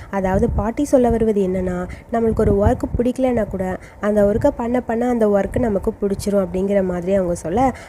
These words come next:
ஆட்டம் கதை கேட்கும்போது பாட்டி இதை தான் சொல்ல வராங்கங்கிறது கொஞ்சம் லைட்டா புரிய ஆரம்பிக்குது. ஸ்கூல்ல தான் காட்டுறாங்க. நம்ம டைரக்டரும் டோனும் பேசிட்டு இருக்காங்க.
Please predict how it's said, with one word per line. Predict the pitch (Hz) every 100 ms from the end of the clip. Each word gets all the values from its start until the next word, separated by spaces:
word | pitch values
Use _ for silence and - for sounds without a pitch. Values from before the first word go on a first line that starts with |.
| -
ஆட்டம் | 208 240 311 302
கதை | 226 202
கேட்கும்போது | 208 202 202 196 180 180
பாட்டி | - 185 262
இதை | 254
தான் | 254
சொல்ல | 262 254 262 269
வராங்கங்கிறது | 233 208 202 202 196 202
கொஞ்சம் | 214 196 190
லைட்டா | 180 185 226 226
புரிய | 214 208
ஆரம்பிக்குது. | 180 175 170 175 170 180 - - - - _ _
ஸ்கூல்ல | - - 302 302
தான் | 247 247
காட்டுறாங்க. | 247 190 190 185 185
நம்ம | 202 202
டைரக்டரும் | 196 202 240 262 226 220 226
டோனும் | 240 220 220
பேசிட்டு | 220 208 214
இருக்காங்க. | 208 - 185 185 185